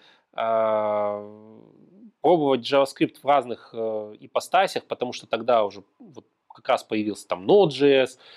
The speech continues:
а, потом появилась возможность писать, э, Windows-приложения и компилировать их на JavaScript. А, Backbone на тот момент только был, но уже можно было делать какие-то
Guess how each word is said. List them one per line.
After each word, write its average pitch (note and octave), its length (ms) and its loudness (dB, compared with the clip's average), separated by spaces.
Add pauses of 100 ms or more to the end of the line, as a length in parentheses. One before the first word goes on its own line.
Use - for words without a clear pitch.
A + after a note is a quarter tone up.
(240)
а, G#2+ 220 2
потом B2 320 -2
появилась B2 400 0
возможность A2+ 500 -2
писать, G#2+ 400 -2
э, G#2 300 -10
Windows-приложения C#3 1000 0
и G#2 40 -6
компилировать A2+ 680 -2
их - 160 -10
на A#2+ 80 0
JavaScript. A2 760 -2 (500)
А, G#2+ 480 2 (1120)
Backbone C3+ 540 2
на E3 140 2
тот - 180 -4
момент A#2+ 320 0
только G2+ 260 -2
был, G#2 380 0
но G2+ 480 2
уже B2+ 420 0
можно B2 300 0
было A#2+ 240 2
делать A2+ 280 0
какие-то G2+ 720 -2